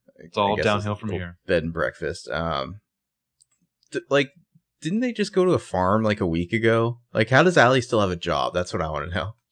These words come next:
Speaker 1: Uh, yeah, I
Speaker 2: How's
Speaker 1: mean,
Speaker 2: Rosewood not just like, "You're fired"?
Speaker 1: Well,
Speaker 2: Like, you were,
Speaker 1: remember
Speaker 2: you're actually a student teacher. You don't have tenure yet. We need somebody who can show up.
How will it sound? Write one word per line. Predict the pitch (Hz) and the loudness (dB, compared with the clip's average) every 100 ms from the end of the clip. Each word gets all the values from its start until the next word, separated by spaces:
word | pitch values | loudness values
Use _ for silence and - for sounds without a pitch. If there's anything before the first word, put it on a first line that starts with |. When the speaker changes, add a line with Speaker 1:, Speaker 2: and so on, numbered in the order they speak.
| _ _ _ _ _ _ _ _ _ _ _ _ _ _ _ - | _ _ _ _ _ _ _ _ _ _ _ _ _ _ _ -4
Speaker 1:
Uh, | |
yeah, | 180 185 139 101 - | 2 4 4 0 2
I | 147 | 8
Speaker 2:
How's | 233 214 | 8 8
Speaker 1:
mean, | |
Speaker 2:
Rosewood | 185 180 175 143 | 8 6 6 2
not | 127 127 123 | 4 4 2
just | 131 131 | 0 2
like, | 110 104 | 0 -2
"You're | |
fired"? | - - 85 53 58 _ _ _ _ _ - | -6 -2 -2 -2 -8 _ _ _ _ _ -10
Speaker 1:
Well, | 131 143 151 | 0 2 4
Speaker 2:
Like, | 147 147 | 4 6
you | 170 | 8
were, | 160 | 8
Speaker 1:
remember | 147 151 | 6 6
Speaker 2:
you're | 185 175 | 8 8
actually | 170 170 131 | 6 2 -2
a | |
student | - - 135 123 - | -2 -6 -4 -4 -4
teacher. | 110 107 131 131 | -6 -2 0 0
You | 131 110 | 0 0
don't | 113 | 0
have | 117 | -2
tenure | - 101 98 110 | -4 -4 -2 -2
yet. | 120 123 123 - | -2 -4 -6 -8
We | 98 101 | -6 -4
need | 101 95 | -6 -6
somebody | 104 92 90 | -8 -8 -10
who | |
can | 90 | -14
show | - - 55 | -14 -12 -10
up. | - - | -12 -14